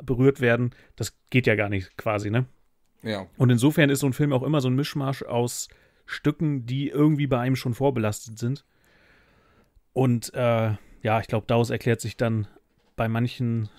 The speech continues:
Speaker 1: die so stark polarisieren, dass, äh, dieses Gefälle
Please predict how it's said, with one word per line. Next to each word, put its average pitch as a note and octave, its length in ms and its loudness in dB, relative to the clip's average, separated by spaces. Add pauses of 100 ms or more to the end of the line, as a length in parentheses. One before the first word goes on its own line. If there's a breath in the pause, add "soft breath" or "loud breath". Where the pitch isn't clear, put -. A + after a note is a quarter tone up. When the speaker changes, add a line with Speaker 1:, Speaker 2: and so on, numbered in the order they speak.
(120)
Speaker 1:
die B2 100 -6
so A#2 160 -2
stark A2+ 300 -4
polarisieren, A2+ 720 -2
dass, - 400 -6
äh, G#2+ 380 -4
dieses G#2+ 300 -6
Gefälle G#2+ 440 -4